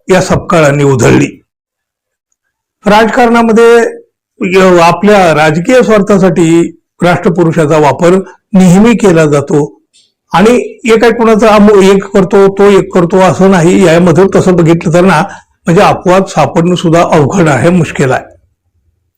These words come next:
महापुरुषांच्या आदर्शाशी यांना काहीही देणं घेणं नसतं. त्यांचं नाव घेऊन मिळणाऱ्या मताशी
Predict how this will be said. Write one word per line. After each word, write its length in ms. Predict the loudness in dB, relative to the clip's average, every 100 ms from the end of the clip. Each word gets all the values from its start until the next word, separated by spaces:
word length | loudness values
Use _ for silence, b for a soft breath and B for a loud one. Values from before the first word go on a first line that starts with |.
| _ _ b b b -2
महापुरुषांच्या 920 | 0 2 0 0 0 0 0 2 2
आदर्शाशी 540 | 2 0 0 -2 0 0
यांना 200 | 0 0
काहीही 580 | 0 -2 0 0 0 0
देणं 320 | 2 2 2
घेणं 340 | 2 2 2
नसतं. 340 | 0 0 0 0
त्यांचं 520 | 0 0 0 0 0
नाव 240 | 0 0
घेऊन 400 | 0 0 2 2
मिळणाऱ्या 500 | 2 0 0 2 2
मताशी 580 | 0 -2 -2 0 0 0